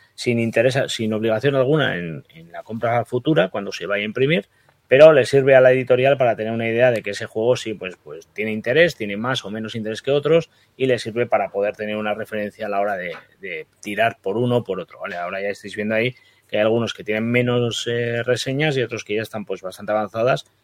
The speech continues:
y la idea de nac es tirar e ir im-, imprimiendo aquellos que, que lleguen a un número, pues, más, más alto que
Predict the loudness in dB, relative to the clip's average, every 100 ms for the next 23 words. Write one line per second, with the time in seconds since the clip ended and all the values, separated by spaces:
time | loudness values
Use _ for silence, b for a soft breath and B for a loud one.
0 | -8 -2 0 4 4 4 0 0 0 -2
1 | -4 0 2 0 -2 -4 0 0 0 -2
2 | -4 -8 -10 -6 -4 -2 -2 -4 -6 -6
3 | -6 -8 -8 -12 -12 -8 -6 -4 -6 -6
4 | -4 -4 -4 -6 -8 -12 -10 -10 -10 -12
5 | -12 -8 -8 -8 -10 -8 -10 -10